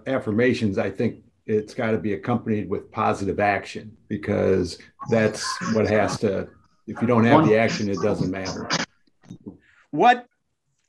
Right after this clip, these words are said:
Speaker 2: when you make a sale, when you, when that affirmation that leads to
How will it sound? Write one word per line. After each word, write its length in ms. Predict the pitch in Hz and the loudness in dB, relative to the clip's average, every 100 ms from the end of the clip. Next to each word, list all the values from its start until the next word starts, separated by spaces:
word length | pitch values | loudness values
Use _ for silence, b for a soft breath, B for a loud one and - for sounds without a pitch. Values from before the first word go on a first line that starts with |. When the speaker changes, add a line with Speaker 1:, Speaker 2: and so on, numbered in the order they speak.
| - | -6
Speaker 2:
when 280 | 180 196 208 | -2 -2 4
you 160 | 254 | 6
make 260 | 285 269 254 | 8 6 4
a 60 | 202 | -2
sale, 640 | - 208 196 156 117 117 - | 0 0 2 2 -2 -8 -4
when 240 | 170 185 | -2 0
you, 200 | 208 226 202 | 0 -2 -4
when 160 | 175 175 | -4 2
that 260 | 180 175 _ _ _ _ - | 2 0 _ _ _ _ -2
affirmation 800 | 208 226 214 185 185 160 - 123 | 2 2 0 0 0 -2 -4 -2
that 200 | 143 143 | -2 -2
leads 300 | 180 185 - | -2 -2 -4
to 180 | - | -8